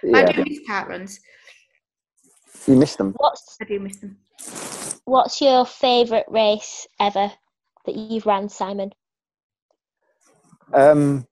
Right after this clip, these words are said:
Speaker 2: what, in terms of, uh,
Speaker 3: Well, you can, you can, you've got two options, like the, the favourite course that you've ever ran. Um,
Speaker 2: Okay.
Speaker 3: I mean, I
Speaker 2: Uh,
Speaker 3: guess being a
Speaker 1: Only,
Speaker 3: track runner.
Speaker 1: is there only two options?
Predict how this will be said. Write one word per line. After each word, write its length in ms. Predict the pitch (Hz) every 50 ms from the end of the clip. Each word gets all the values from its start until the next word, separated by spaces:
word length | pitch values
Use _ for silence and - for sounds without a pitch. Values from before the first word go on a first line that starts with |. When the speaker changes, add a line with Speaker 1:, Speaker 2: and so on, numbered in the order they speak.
| _ _ _ _ _ _ _ _ _ _ _
Speaker 2:
what, 140 | - - 127
in 60 | 127 117
terms 300 | - 151 156 143 139 139
of, 260 | 131 131 123 120 - - _ _ _ _ _ _ _ _ _ _ -
uh, 340 | 127 123 127 120 113 113 110 - - - _ - - _ _ _ - - _ _ - - _ _ _ - - - - -
Speaker 3:
Well, 120 | 359 359 339
you 120 | 320 359
can, 180 | - - 359 - -
you 140 | 294 330 311
can, 140 | - -
you've 100 | 294 285
got 180 | - - - -
two 200 | - 339 330 339
options, 500 | 320 - - - 247 233 220 220 214 -
like 280 | 233 220 214 196 - - - _ _ _ _ _ _ _ _ _ _ _ _ _ _ _ -
the, 180 | - 247 226 - _ _ - 220 - - -
the 80 | - 240
favourite 400 | 240 - 262 240 226 214 202 -
course 440 | - - 262 254 254 269 262 - -
that 60 | 277
you've 120 | 202 269 254
ever 200 | 262 254 269 247
ran. 380 | 254 254 262 277 294 302 320 - - _ _ _ _ _ -
Um, 400 | - 233 226 214 214 208 208 208 208 202
Speaker 2:
Okay. 260 | 202 202 113 120 127 _ _ _ _ _ _ _ _ _ _ _ _ _ _ _ _ _ _ - - -
Speaker 3:
I 80 | 233 233
mean, 80 | 135
I 140 | 139 143 139
Speaker 2:
Uh, 120 | 139 135
Speaker 3:
guess 140 | 135 - - -
being 180 | 233 233 220 208
a 40 | 208 320
Speaker 1:
Only, 60 | 311 - -
Speaker 3:
track 140 | - - -
runner. 160 | 196 190 - 285
Speaker 1:
is 60 | 302 320
there 100 | 359 392
only 140 | 349 359 370
two 200 | 370 - 370 370
options? 680 | 359 294 - - - - 196 202 233 277 320 - -